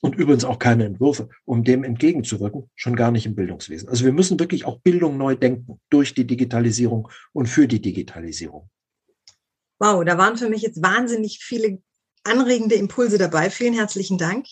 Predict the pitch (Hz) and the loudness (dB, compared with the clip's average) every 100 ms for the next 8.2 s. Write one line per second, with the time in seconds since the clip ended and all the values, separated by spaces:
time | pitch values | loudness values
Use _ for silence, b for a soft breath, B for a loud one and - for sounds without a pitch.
0 | - - - - 311 339 - - 226 254 | -14 -12 -2 0 2 -2 0 2 4 4
1 | 220 220 247 285 269 233 226 233 233 240 | 2 4 4 2 -2 -2 -6 -2 -2 -2
2 | 226 208 - 262 220 254 220 208 226 208 | -6 -4 -4 -2 0 -2 -2 2 2 2
3 | 202 185 - 190 220 240 208 170 190 240 | 0 0 0 0 0 -2 -2 0 2 2
4 | 208 208 208 - 185 254 262 247 233 226 | 0 -2 -4 -4 -2 -2 0 0 0 -4
5 | 220 226 240 233 226 202 208 - 190 190 | -2 -2 2 2 0 -2 -2 0 2 2
6 | 311 - B B B - 226 226 202 185 | 0 -8 B B B -4 2 4 4 2
7 | 165 190 233 202 190 185 190 190 190 220 | 0 -2 -4 -8 -8 -6 -6 -6 -4 -4
8 | 226 247 | -2 -4